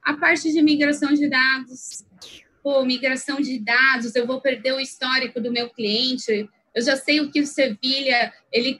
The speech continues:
compra sempre, eu perco esse histórico." Então, tem essa resistência, né? A parte de treinamento, então, tota-, fazer de novo a integração, a implantação, então isso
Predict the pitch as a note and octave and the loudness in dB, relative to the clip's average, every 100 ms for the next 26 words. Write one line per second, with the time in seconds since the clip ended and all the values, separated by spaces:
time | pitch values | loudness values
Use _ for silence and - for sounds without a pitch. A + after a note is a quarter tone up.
0 | - C4+ D4 D4 B3+ A#3+ - C4 B3+ C#4+ | -4 0 2 2 2 0 -2 -2 2 2
1 | C#4 A3 A3 G#3+ C4 C#4+ D#4 D4 A#3 A3 | 2 0 -2 -2 0 0 0 0 -4 -4
2 | A3+ - - A#3+ C4 A#3 G#3 A3+ A3+ C4 | -10 -10 -6 -2 0 -2 -4 -6 -4 -4
3 | C4+ C4+ C4 C4 C4 C4+ G#3+ G#3+ - A#3+ | -6 -4 -2 -2 -2 -4 -4 -6 -2 -2
4 | A3+ A3 - A3+ C#4 D4 - G#3 F3+ _ | -2 -10 -4 2 2 0 -2 -6 -6 _
5 | - - - _ _ G#3 G#3 B3 _ _ | -20 -20 -20 _ _ 2 2 0 _ _
6 | - D#4+ E4+ D#4 E4 E4+ D4+ D#4 D4 C#4+ | -4 2 2 2 0 2 2 4 4 4
7 | E4 F#4 A#3+ F#3+ - - G3+ - A3 A#3 | 2 0 -2 -4 -6 -8 -8 0 2 2
8 | A#3+ G#3+ _ _ - B3+ C#4+ D4 _ B3+ | -2 -8 _ _ -4 0 0 -2 _ 0
9 | B3 G#3 G#3+ G3+ - A#3+ G#3+ A3+ C4 C#4+ | 0 0 -2 -2 -6 -4 -2 2 2 2
10 | C4 A#3 A#3+ A#3+ A3 A3 A3+ G#3 - _ | 2 0 -2 -6 -8 -10 -6 -8 -8 _
11 | _ - G#3+ G#3+ G#3 A3+ A#3 A#3 A3 G3+ | _ -4 0 2 2 2 0 2 0 -2
12 | - G#3 A3+ A#3+ A#3 A3+ A3 A3+ A#3 A#3+ | -2 0 0 0 -2 -2 -4 -2 0 0
13 | A#3 G3 - G#3+ G#3+ A#3 A3+ G#3+ A3 A3 | -4 -6 -6 -2 0 0 -2 -4 -4 -4
14 | A#3 A#3 - | -6 -8 -12